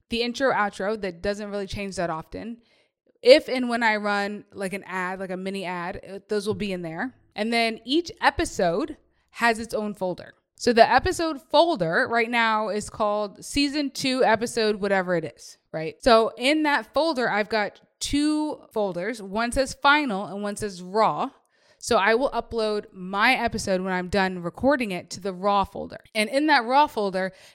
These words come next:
Gabby will go in there, she'll take it down, she'll download it, she'll edit it, and then she'll put it in the final folder.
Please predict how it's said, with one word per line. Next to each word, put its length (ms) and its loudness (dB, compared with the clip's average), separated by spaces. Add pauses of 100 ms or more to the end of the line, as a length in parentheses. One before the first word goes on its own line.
Gabby 260 4
will 140 0
go 180 -2
in 100 -6
there, 120 -4
she'll 140 -8
take 280 2
it 140 0
down, 480 -4
she'll 240 -10
download 420 0
it, 160 -4
she'll 140 -10
edit 220 0
it, 200 0
and 120 -8
then 100 -6
she'll 140 -6
put 200 -4
it 100 -8
in 280 -12 (260)
the 120 0
final 420 0
folder. 340 -14